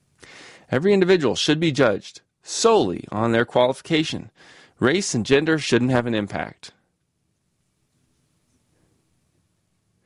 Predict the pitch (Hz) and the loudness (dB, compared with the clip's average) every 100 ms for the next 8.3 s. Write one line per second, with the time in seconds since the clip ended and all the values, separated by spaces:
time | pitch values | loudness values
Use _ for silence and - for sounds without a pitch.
0 | - - - _ - 117 107 - 98 - | -20 -20 -20 _ -2 0 0 0 -2 0
1 | - 107 101 90 127 120 98 92 90 - | 0 2 0 2 0 0 0 -4 -6 -10
2 | - - - 113 107 95 92 - - 117 | -10 -8 -2 0 2 2 0 -4 -2 0
3 | 120 95 92 - - 170 170 160 139 156 | 0 0 -2 -4 2 4 4 -2 0 0
4 | 139 135 - 156 - 143 - 175 - - | 0 -4 0 0 -2 -4 0 0 -2 0
5 | 269 - 277 240 - 139 117 - 180 165 | 0 2 2 2 2 0 0 0 0 0
6 | 101 95 - 139 - 143 92 87 - 113 | -2 -2 0 0 -2 -6 -6 -6 -2 0
7 | 92 - 101 95 92 87 80 - - - | 0 -2 -2 0 0 0 -2 -2 -6 -8
8 | - - | -14 -16